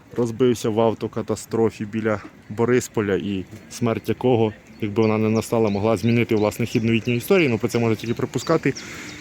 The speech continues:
Біля нього буквально в дві тисячі дванадцятому році померла його дружина Атена Пашко.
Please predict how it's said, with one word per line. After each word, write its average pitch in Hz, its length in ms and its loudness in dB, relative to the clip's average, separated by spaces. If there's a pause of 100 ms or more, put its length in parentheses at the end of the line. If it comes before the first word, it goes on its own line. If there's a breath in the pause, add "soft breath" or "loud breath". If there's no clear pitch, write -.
(120)
Біля 127 220 4
нього 135 220 6
буквально 123 320 0
в 117 60 -4
дві 113 80 -12
тисячі - 240 -2
дванадцятому 120 440 0
році 120 200 2
померла 117 380 0
його 113 120 2
дружина 113 380 -2
Атена 110 320 -4
Пашко. - 420 0